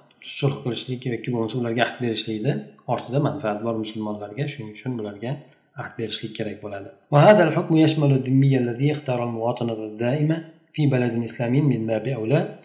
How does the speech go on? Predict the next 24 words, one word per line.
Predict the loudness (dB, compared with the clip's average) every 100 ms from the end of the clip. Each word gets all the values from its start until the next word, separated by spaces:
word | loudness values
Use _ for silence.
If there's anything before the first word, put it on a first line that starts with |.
| _ _ _
Faqatala-, | -2 2 4 6 6 6
faqatluhu | 4 2 2 2 4 4 6
a'zam | 8 8 8
min | 6 4
qatl | 0 -2
al-mu'ahad | 0 2 2 0 -2
wal | -2 -2
mu'amman | -4 -4 0 0 -2 -12 _ _ 2
li | 6
muddatin | 8 6 -2 -4 -4 -4 -6 -4
mujaddada, | 2 4 2 0 -2 0 0 -4 -16 _ _ -4
muhaddada. | 0 2 2 2 -2 -4 -12 _ _ 4
Wa | 6
li | 8
hadha | 4 0
tarjama | 0 0 2 -2
al-Bukhari | -2 -2 0 0 0
rahimahullah | -2 -4 -6 0 2 0 -4 -18 _ _ _
ala | 4 4
al-hadith | 4 -2 -2 -4
al-awwal | -4 -2 2 2 2 -6 -20 _ _ -2
bi | -2
qawli | 0 0 2 2 0 0
babun | 6 8 8